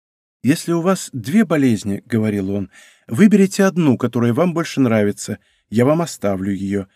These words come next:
она поможет мне справиться с другой». «Хорошо сказано, дорогая Генриетта», —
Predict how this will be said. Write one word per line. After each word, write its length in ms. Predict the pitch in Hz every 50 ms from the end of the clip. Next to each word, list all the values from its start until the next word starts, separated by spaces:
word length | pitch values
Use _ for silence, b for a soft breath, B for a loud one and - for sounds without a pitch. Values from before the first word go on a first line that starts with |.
| _ _ _ _ _ _ -
она 240 | 127 117 110 110
поможет 440 | - 113 107 117 131 127 139 135 -
мне 120 | 131 131 123
справиться 540 | - - - 107 104 101 101 - - 123
с 60 | 110 110
другой». 500 | 127 156 180 139 147 110 - - _ _ _ _ _ _ _ _ _ _ _ _ _ _ _ _ _ _ _ _ _ _ _ _ _ _ _ _ _ _ _ _
«Хорошо 580 | _ - - 101 98 101 92 - - - 156 170
сказано, 640 | 175 - - - - 170 196 196 185 196 196 196 185 147
дорогая 540 | 131 147 143 143 139 127 135 131 123 123
Генриетта», — 800 | 117 113 131 123 127 120 123 120 110 98 90 - _ - 101 92